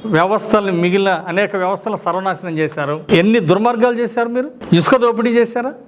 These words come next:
అసలు ఇంకా ప్రజల దగ్గరికి ఇంక ఏ ముఖం పెట్టుకొని వస్తారు మీరు? ఏ విధంగా గెలుస్తారు మీరు? అసలు మీకు ఈసారి, అసలు ఈ, ఈసారి సింగిల్ డిజిట్ వస్తుందా అసలు? ఈసారి నెక్స్ట్ టైమ్ ఈ పదకొండు సీట్లు మీరు గెలవగలరా? ఈరోజు కార్యకర్తల్లో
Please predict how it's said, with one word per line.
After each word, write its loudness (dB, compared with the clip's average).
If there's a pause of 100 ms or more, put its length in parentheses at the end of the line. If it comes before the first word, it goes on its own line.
(200)
అసలు 4
ఇంకా 2
ప్రజల 2
దగ్గరికి -6
ఇంక -6
ఏ 0
ముఖం -2
పెట్టుకొని -2
వస్తారు -2
మీరు? -6
ఏ -2
విధంగా -2
గెలుస్తారు 0
మీరు? -2 (360)
అసలు 2
మీకు 2 (380)
ఈసారి, 0 (120)
అసలు 2
ఈ, 0 (100)
ఈసారి 2
సింగిల్ 0
డిజిట్ 0
వస్తుందా -2
అసలు? -6 (180)
ఈసారి 4
నెక్స్ట్ -4
టైమ్ 2
ఈ -4
పదకొండు -4
సీట్లు -10
మీరు -2
గెలవగలరా? -2 (140)
ఈరోజు 2
కార్యకర్తల్లో 0